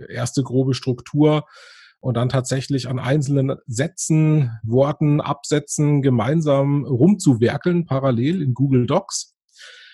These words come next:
bis hin zu Phasen, wo wir ganz unabhängig voneinander parallel geschrieben haben und der eine dem anderen höchstens so ein bisschen zugeguckt hat, was gerade in seinem Absatz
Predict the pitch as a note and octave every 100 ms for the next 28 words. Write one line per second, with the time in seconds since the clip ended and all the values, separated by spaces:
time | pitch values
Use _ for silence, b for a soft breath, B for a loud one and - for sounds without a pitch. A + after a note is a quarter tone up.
0 | B _ F#3 G3 - - E3 G3+ F#3+ -
1 | E3 E3+ - A2 A#2+ D#3+ D#3+ F3 E3 C3+
2 | D3 C#3+ D3 C#3+ C#3+ C#3 C3 C#3+ F#3+ -
3 | F3 F#3 F#3 C3 C3 - C3+ C3+ C3 C#3+
4 | D3+ D3+ - C#3+ D3 C3 C#3 F3+ D3 -
5 | D3+ E3+ A2+ G#2+ B2+ D#3 F3 - C#3 C#3+
6 | - - B2+ - D3 D#3 D3 B2 D3 D3+
7 | C3+ D3+ D#3+ E3 - C#3 B2+ C#3+ - C#3
8 | - E3+ E3 - C#3+ - C3 - A#2+ -
9 | - A#2+ C#3 D3 C#3 B2 B2 C3+ B2 -
10 | B2 A#2+ - -